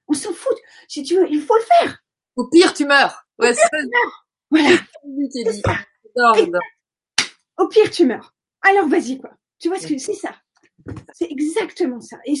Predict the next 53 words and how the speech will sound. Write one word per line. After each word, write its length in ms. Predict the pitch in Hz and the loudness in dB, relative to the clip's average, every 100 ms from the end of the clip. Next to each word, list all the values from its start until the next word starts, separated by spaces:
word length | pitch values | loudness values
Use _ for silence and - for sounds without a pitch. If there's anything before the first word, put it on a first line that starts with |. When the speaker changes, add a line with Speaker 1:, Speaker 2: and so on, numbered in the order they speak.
| - | -6
Speaker 1:
et 40 | |
tu 120 | - 302 | -8 -8
sais, 240 | - 392 | -4 -4
c'est, 280 | 262 277 226 _ _ | -2 -6 -6 _ _
c'est 160 | - 285 | -6 -6
difficile 480 | 240 294 320 - 294 | -2 -2 0 2 0
aussi, 280 | 240 320 175 165 - _ _ - | 2 0 0 -6 -18 _ _ -8
quelque 180 | 262 | -4
part, 240 | 269 330 262 | 0 0 0
les, 180 | 196 233 | -4 -4
les 140 | 240 240 | -2 0
vidéos 400 | 247 220 262 294 | 0 2 2 2
avec 160 | 185 | 0
les 40 | 226 | -6
petits 140 | - | -6
snaps, 340 | - 269 359 220 - _ | 0 2 2 -2 -10 _
pour 120 | 262 | 2
moi, 100 | 285 | 4
ça 140 | 349 277 | 4 0
a 40 | |
été 180 | 220 262 | -2 -4
quelque 260 | 254 226 | -4 -4
chose 320 | 240 - 330 247 | -2 2 4 2
où 140 | 214 - - - - - - | -2 -6 -18 -20 -20 -20 -2
je 120 | 254 | 2
me, 140 | 262 - | 2 2
je 60 | 240 | 2
me 100 | 254 | 4
dis, 140 | 233 | 6
mais, 220 | 247 - _ _ | 4 2 _ _
oh, 240 | 320 339 294 | 0 4 4
bah, 100 | 233 | 2
je 140 | - | -2
m'en 120 | 220 | -4
fous. 180 | 180 - - _ _ _ _ - - _ _ _ _ _ _ _ _ | -6 -16 -20 _ _ _ _ -20 -20 _ _ _ _ _ _ _ _
Je, 100 | 277 | -8
je 140 | 269 277 | 2 8
m'en 160 | 330 | 8
fous 200 | - - | 6 2
maintenant. 420 | 262 196 185 - - | 0 0 -10 -14 -14
Je 100 | - | -2
m'en 160 | 285 269 | 2 2
fous. 340 | 262 - 320 | 0 0 0
Qu'est-ce 200 | 285 294 | 2 -4
que 80 | - | -6
tu 180 | 302 254 | -8 -10
veux ? 160 | 214 190 | -10 -10
Qu'est-ce 240 | - 285 | -8 -8
que 80 | 269 | -8
tu 220 | 269 220 | -10 -8
veux ? 80 | 185 | -6
J'ai, 160 | 185 226 | -6 -8
j'ai, 180 | 208 | -6